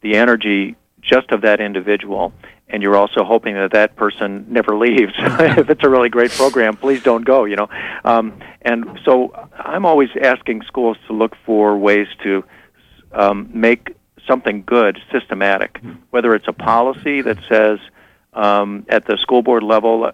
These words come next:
Speaker 1: you know, sort of guiding language that we as a school want to always have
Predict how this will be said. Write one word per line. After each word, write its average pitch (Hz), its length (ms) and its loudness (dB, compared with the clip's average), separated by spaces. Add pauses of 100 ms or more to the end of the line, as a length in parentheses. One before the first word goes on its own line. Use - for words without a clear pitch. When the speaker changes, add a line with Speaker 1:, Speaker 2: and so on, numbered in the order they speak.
Speaker 1:
you 117 100 -8
know, 101 120 -4
sort 110 200 -2
of 101 120 -6
guiding 110 340 0
language 107 580 -4
that 104 140 -4 (420)
we 120 280 2
as 120 140 0
a 104 60 -8
school 117 380 2
want 107 300 -2
to 110 120 -6
always 107 380 0
have 107 460 0